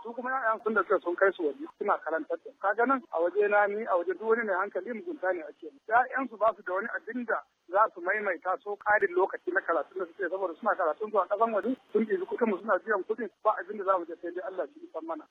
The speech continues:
Ka ga ba a yi mana adalci ba ta gwamnati ke. To, su kuma malaman makaranta, haka sun galibin malaman makarantar nan wanda suke kan gaba akan yajin aiki. Su kuma ya kamata su tsoron Allah su gane lokacin fadda su aka ba su ilimi, waɗannan abubuwan bai same su. Ya kamata da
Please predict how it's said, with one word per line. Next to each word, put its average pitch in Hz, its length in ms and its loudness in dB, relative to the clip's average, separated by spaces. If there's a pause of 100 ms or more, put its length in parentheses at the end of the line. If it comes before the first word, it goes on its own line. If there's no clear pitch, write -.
(100)
Ka 175 120 2
ga 202 120 2
ba 165 80 -4
a 156 80 -4
yi 165 40 -8
mana 170 200 -4
adalci 156 400 -6
ba 147 80 -12
ta 180 80 -10
gwamnati 180 480 -2
ke. - 160 -10 (160)
To, 214 160 0
su 294 160 2
kuma 311 320 6
malaman 185 260 2
makaranta, 185 540 2 (160)
haka 269 280 2
sun 233 200 -6
galibin 247 480 2
malaman 196 340 4
makarantar 196 480 0
nan 175 140 -2
wanda 208 320 0
suke 190 320 -8
kan 226 160 -4
gaba 185 240 -4
akan 190 240 -8
yajin 170 320 -4
aiki. 311 240 -20 (240)
Su 269 160 -2
kuma 285 200 0
ya 277 120 6
kamata 220 240 2
su 180 80 -20
tsoron 185 320 -2
Allah 202 240 -2
su 151 100 -18
gane 165 240 0 (140)
lokacin 240 560 -2
fadda 226 240 0
su 233 240 -20
aka - 160 -4
ba 185 160 2
su 330 160 -12
ilimi, 320 240 -12 (240)
waɗannan - 400 -2
abubuwan 190 320 -2
bai 156 160 -12
same - 320 -16
su. - 80 -20 (400)
Ya 226 160 -4
kamata 214 400 0
da 466 60 -10